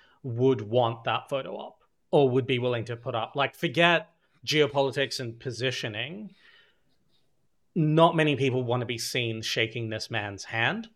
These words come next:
So, you know, does he move to a point where he can go to New York and not be arrested at the airport to go visit the United Nations?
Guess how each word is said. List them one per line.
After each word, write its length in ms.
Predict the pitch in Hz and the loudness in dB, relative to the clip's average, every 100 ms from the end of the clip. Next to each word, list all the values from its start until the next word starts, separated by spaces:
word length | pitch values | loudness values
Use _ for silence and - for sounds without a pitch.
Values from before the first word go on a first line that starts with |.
| _ _ _ - - | _ _ _ -20 -8
So, 300 | - 151 135 | 2 4 6
you 200 | 117 135 | 4 0
know, 180 | 127 120 | 0 0
does 240 | 165 151 | 0 0
he 80 | 156 | 0
move 240 | 143 151 143 | 2 2 0
to 140 | 135 | -4
a 60 | 127 | -2
point 340 | 135 131 139 | -2 -2 0
where 140 | 127 | -2
he 140 | 120 127 | -2 -4
can 140 | 123 | -4
go 160 | 120 123 | -2 -2
to 140 | 117 | 0
New 200 | 117 113 | -2 -4
York 640 | 113 113 117 113 110 - - _ _ _ - | -2 2 4 4 0 -10 -18 _ _ _ -4
and 200 | 127 123 | -2 0
not 180 | 117 | 0
be 120 | 131 117 | 0 0
arrested 420 | 110 113 - 120 | 2 0 -2 -4
at 60 | 110 | 0
the 160 | 117 | 4
airport 340 | 117 117 113 - | 4 2 -2 -2
to 60 | |
go 140 | 120 110 | -4 -2
visit 400 | 113 107 117 - | -2 -2 -4 -2
the 380 | 117 110 110 107 | 0 0 -2 -6
United 420 | 113 123 113 107 | -2 2 2 0
Nations? 720 | 117 117 113 120 104 104 - | 2 2 2 -2 -4 -6 -8